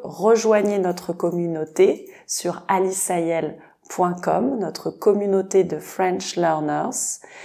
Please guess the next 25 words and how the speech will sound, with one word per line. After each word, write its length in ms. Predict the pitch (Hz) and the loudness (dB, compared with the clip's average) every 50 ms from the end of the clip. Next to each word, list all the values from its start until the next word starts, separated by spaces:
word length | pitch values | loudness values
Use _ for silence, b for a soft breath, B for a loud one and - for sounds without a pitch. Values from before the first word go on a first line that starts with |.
| B B B B B - | B B B B B 2
Et 440 | 175 170 160 - - - - _ _ | 4 4 4 4 0 -6 -14 _ _
sur 480 | - - - - - - - 220 202 202 | -8 -4 -4 -4 -2 0 2 4 4 4
notre 340 | 196 185 180 185 - 175 175 | 4 2 0 0 0 -2 -2
site 320 | - - 247 254 254 - | 0 0 -2 -2 0 0
alice 340 | 190 175 170 165 170 - - | 0 0 0 -2 -4 -2 0
ayel 340 | 180 175 165 175 165 165 - | 0 2 2 2 0 0 -4
point 200 | - 165 156 156 | -4 -4 -4 -4
com, 380 | - - 165 175 196 220 - B B B B B | -2 -2 0 0 0 0 -2 B B B B B
vous 420 | - 175 - - 233 254 254 208 214 | -18 -10 -2 2 4 4 4 4 2
aurez 440 | 214 202 190 202 185 185 180 - - | 2 2 2 0 0 0 0 -2 -4
accès 680 | 151 165 165 - - - - - - 170 170 175 - 131 B B B B B B B B - | -6 -6 -6 -6 -6 -4 -4 -2 0 0 0 0 0 -4 B B B B B B B B -6
à 360 | - 165 170 180 190 - - - - | -2 0 0 0 0 -2 -6 -12 -12
des 520 | - - 156 151 165 147 139 - 175 208 | -6 -4 -2 -2 -2 -4 -4 -2 0 0
histoires, 920 | 233 220 - - - - - 180 165 156 156 165 190 233 262 254 - B B B B B B | 0 2 0 -2 -4 -4 -2 0 0 2 4 2 2 2 0 -4 -10 B B B B B B
à 120 | - 151 143 | -8 -8 -8
beaucoup, 440 | 139 139 185 214 226 220 - 247 | -4 2 4 4 4 4 -2 -4
beaucoup 360 | 214 - 196 190 190 - - 196 | 0 2 2 2 0 0 -4 -4
d'histoires, 960 | 180 185 165 - - - - - - 156 151 151 151 160 185 247 254 - B B B B B B | -4 -4 -6 -4 -4 -4 -4 -4 -4 -2 0 2 2 2 0 0 -2 -8 B B B B B B
des 240 | 180 170 156 165 165 | -2 0 0 0 -2
histoires 560 | 160 - - - - 170 147 139 - - - | -4 -4 -4 -2 -2 -2 -2 -2 -4 -12 -14
très 280 | - - - 254 247 247 | -12 -2 4 4 4 4
compréhensibles, 1000 | - 220 208 208 214 - 190 175 165 160 - - - - 185 196 202 214 208 214 B B B B B B B | 4 -2 -2 -2 -4 -6 -4 -4 -4 -4 -4 -4 -2 -2 -2 -2 -2 -2 -4 -6 B B B B B B B
des 280 | - 170 160 147 165 | 0 2 2 2 -2
histoires 680 | 170 160 - - - - - 175 165 156 147 - - - - | -4 -4 -4 -4 -6 -4 -4 -2 -2 -2 -4 -6 -12 -4 -2
intéressantes, 1000 | 202 202 196 - 202 190 175 180 170 165 - - - 196 202 220 262 - - | -2 0 0 2 2 2 2 0 -2 -2 -2 0 0 2 0 0 0 -4 -10